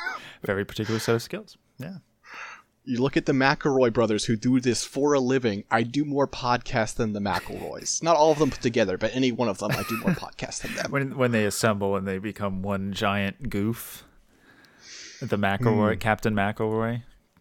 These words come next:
Speaker 1: Yeah.
Speaker 2: Captain Mackerel. Hmm, I love mackerel sushi. Have you had mackerel sushi? I've probably
Speaker 1: I can't
Speaker 2: talked
Speaker 1: say
Speaker 2: about
Speaker 1: I have, actually.
Speaker 2: That's right,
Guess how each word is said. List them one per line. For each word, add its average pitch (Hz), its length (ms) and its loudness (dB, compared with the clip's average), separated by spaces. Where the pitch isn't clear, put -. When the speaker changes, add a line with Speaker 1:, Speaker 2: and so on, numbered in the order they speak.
Speaker 1:
Yeah. 107 220 -4
Speaker 2:
Captain 127 340 4
Mackerel. 95 680 -4
Hmm, 185 220 0
I 156 140 -4
love 113 340 0
mackerel 98 360 -4
sushi. - 520 -6
Have 143 120 0
you 180 80 0
had 180 160 2
mackerel 175 300 0
sushi? 160 420 -2
I've 120 80 -2
probably 101 380 2
Speaker 1:
I 175 80 0
can't - 320 -2
Speaker 2:
talked 190 120 0
Speaker 1:
say 185 180 -2
Speaker 2:
about 160 80 -4
Speaker 1:
I - 20 -6
have, 160 360 -6
actually. 104 440 -6
Speaker 2:
That's 135 240 0
right, 92 240 -2